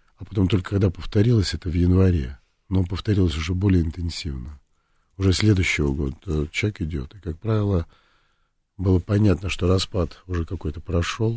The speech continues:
уже какая-то сосуд был эрозивно потревожен, а сейчас уже иногда это и профузное кровотечение, позволяющее,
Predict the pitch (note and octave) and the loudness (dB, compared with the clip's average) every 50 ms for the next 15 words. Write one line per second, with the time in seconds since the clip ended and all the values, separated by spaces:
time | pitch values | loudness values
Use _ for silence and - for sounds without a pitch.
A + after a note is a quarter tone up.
0 | A2 F#2 F2 E2 D#2 E2+ - - F2 - - F2+ D#2+ D2+ - - D2 D2 D2+ - | -6 -6 -6 -6 -6 -6 -8 -8 -10 -6 -2 -2 -2 -2 -2 -4 -6 -8 -8 -10
1 | - _ _ _ _ _ _ _ _ - - A2 G2 - - G#2+ F#2+ F2 E2+ E2+ | -14 _ _ _ _ _ _ _ _ -10 -6 -4 -4 -4 -4 -4 -4 -2 -2 -2
2 | D2+ D2 C#2+ - _ _ _ _ _ _ _ - G#2 G2+ G2 G2 F#2+ F#2 F#2+ F#2 | -4 -4 -6 -10 _ _ _ _ _ _ _ -2 2 4 4 6 6 4 4 2
3 | F2 E2 D#2+ D#2+ D2+ C2 - - _ _ _ - E2 - E2+ F#2 F2+ F#2+ A2 A2+ | 2 0 -2 -4 -6 -8 -12 -16 _ _ _ -16 -14 -6 -2 0 0 2 0 0
4 | G#2+ G#2+ G#2+ G2+ F#2 - _ _ _ _ _ _ G2 F2+ - A2+ G#2 F2 F#2+ E2+ | -2 -2 -4 -6 -6 -10 _ _ _ _ _ _ -8 -4 -2 0 0 0 0 0
5 | F2+ F2+ D#2 - _ _ _ - F2 F2+ F2+ E2+ F2 F#2 F2+ D#2+ F#2+ E2 - - | 0 -2 -2 -4 _ _ _ -4 0 2 2 4 4 2 2 2 0 -4 -2 0
6 | F#2+ F#2+ - - - G2 F2+ E2+ E2+ C#2+ - - C#2+ C#2+ C#2 - - - - - | -2 -2 -2 -2 -4 -4 -2 -2 -2 -4 -4 -4 -6 -6 -6 -8 -8 -10 -6 -4
7 | G2+ G#2+ G2+ F2+ - - E2 E2 F2 F2 E2+ F2+ F#2 F2+ E2+ - - - C#2+ C#2 | -2 -2 -2 -4 -6 -10 -8 -4 -2 0 2 2 0 0 -2 -4 -4 -6 -6 -6